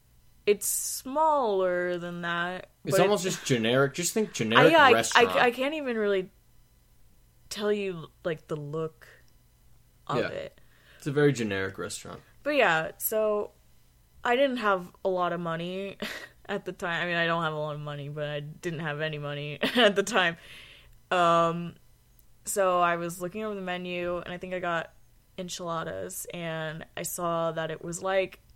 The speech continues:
Speaker 1: seven bucks or something like that. And I
Speaker 2: Can
Speaker 1: was like,
Speaker 2: do.
Speaker 1: "Okay, yeah, that's, that's fair." Um, so I'm like, "Okay, I'm getting the enchiladas," and, um, the server comes <laughs> by and takes our order,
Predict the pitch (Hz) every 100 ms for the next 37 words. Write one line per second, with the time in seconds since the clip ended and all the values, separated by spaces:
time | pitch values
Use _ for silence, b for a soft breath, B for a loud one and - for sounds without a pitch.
0 | - _ - _ - _ _ _ _ -
1 | - - 262 240 226 185 233 - - -
2 | - 359 466 - 262 254 262 262 262 262
3 | 269 277 - - _ - - 190 120 101
4 | 101 101 151 - - 339 233 214 226 262
5 | 226 254 - - - 262 - - - 170
6 | 160 170 - b b b b b 190 190
7 | 190 190 185 185 170 165 - 165 156 156
8 | 160 208 226 214 - 214 180 175 175 180
9 | - b b b b - 180 175 170 170
10 | 170 175 185 - - _ - 185 180 175
11 | 175 170 180 202 - _ - - - -
12 | 196 - 185 185 196 208 220 202 202 208
13 | - 214 190 185 190 - 180 185 175 -
14 | 240 240 185 165 165 165 165